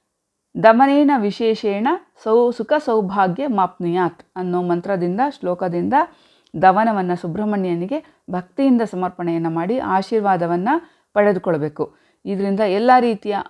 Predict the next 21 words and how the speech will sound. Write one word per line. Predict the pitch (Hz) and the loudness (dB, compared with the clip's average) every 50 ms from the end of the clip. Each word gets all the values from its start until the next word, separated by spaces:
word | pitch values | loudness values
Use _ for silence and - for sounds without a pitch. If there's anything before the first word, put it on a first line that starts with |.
| _ - | _ -12
ಅಭಿವೃದ್ಧಿ | 170 160 175 180 180 185 160 160 175 175 | -8 -6 -4 -2 -2 -2 -4 -4 -4 -4
ನಮ್ಗೆ | 170 165 165 175 233 277 330 - _ _ _ _ _ _ - | -4 -4 -4 -4 -4 -4 -4 -6 _ _ _ _ _ _ 0
ಆಗತ್ತೆ. | 185 175 156 151 151 - - - _ _ _ _ - | 2 2 2 2 0 -4 -8 -10 _ _ _ _ -10
ಗರ್ಭಿಣಿಯರು | - 185 180 196 190 190 233 226 226 220 208 196 190 | -8 -4 -2 0 0 2 2 2 2 0 0 -2 -2
ವಿಶೇಷವಾಗಿ | 185 185 196 185 - 233 233 208 214 185 180 175 170 196 208 - _ _ _ _ _ _ _ | -2 -2 -4 -2 -2 -2 -2 -2 -2 -4 -4 -2 -2 -4 -4 -6 _ _ _ _ _ _ _
ಸ್ಕಂದನನ್ನ | - - - 190 185 185 190 196 185 180 175 175 175 | -20 -4 0 0 2 2 2 0 0 0 0 -2 -4
ಪ್ರಾರ್ಥನೆ | 170 - 170 165 170 - - 214 220 | -4 -4 -6 -6 -6 -6 -8 -6 -4
ಮಾಡ್ಬೇಕು, | 202 190 175 160 160 165 165 - 185 | -2 -2 -2 -2 -4 -6 -8 -8 -10
ಪೂಜೆ | - 175 175 170 180 | -8 -6 -4 -2 -2
ಮಾಡ್ಬೇಕು. | 180 170 170 160 165 160 151 - - 214 247 - _ _ _ _ _ _ _ - | 0 0 -2 -2 -4 -6 -8 -6 -4 -6 -6 -6 _ _ _ _ _ _ _ -8
ಮತ್ತು | 190 185 185 185 180 - 196 180 | -4 -4 -4 -4 -4 -4 -4 -4
ಮಕ್ಕಳು | - - 196 180 - 196 190 196 202 196 - - _ _ | -2 -4 -6 -4 -4 -2 -2 0 -2 -2 -6 -10 _ _
ಸರಿಯಾಗಿ | - 185 180 190 196 196 190 | -6 -2 0 0 0 0 0
ನಮ್ಗೆ | 190 185 175 175 165 | 0 0 0 0 0
ಆಗ್ತಿಲ್ಲ | 160 151 180 - _ - 214 208 202 185 | 0 -2 -2 -4 _ -4 -2 0 0 0
ಅನ್ನೋರು | 175 175 175 175 175 175 170 | 0 0 0 -2 -2 -4 -6
ಕೂಡ | - 196 196 240 277 311 - _ _ _ _ | -6 -4 -4 -4 -4 -4 -8 _ _ _ _
ಈ | - | -20
ಸ್ಕಂದನ | - - - 196 190 190 185 208 202 202 | -20 -10 -6 -4 -2 0 2 2 2 0
ಪೂಜೆ | 175 - 180 170 165 180 | 0 -2 -4 -2 -2 -2
ಮಾಡೋದ್ರಿಂದ | 180 175 175 165 165 151 160 170 185 | -2 -2 -2 -2 -2 -2 -2 -2 -2